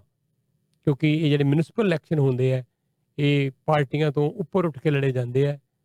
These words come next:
ਨਾਨ ਪੋਲੀਟੀਕਲ ਪੋਸਟਾਂ ਹੁੰਦੀਆਂ। ਤੇ ਇਹਦੇ ਲਈ ਸਭ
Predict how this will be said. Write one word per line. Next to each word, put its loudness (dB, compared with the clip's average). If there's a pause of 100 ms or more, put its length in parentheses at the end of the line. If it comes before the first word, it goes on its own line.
(360)
ਨਾਨ 2
ਪੋਲੀਟੀਕਲ -2
ਪੋਸਟਾਂ -2
ਹੁੰਦੀਆਂ। 0 (960)
ਤੇ -18
ਇਹਦੇ 2
ਲਈ 2
ਸਭ -6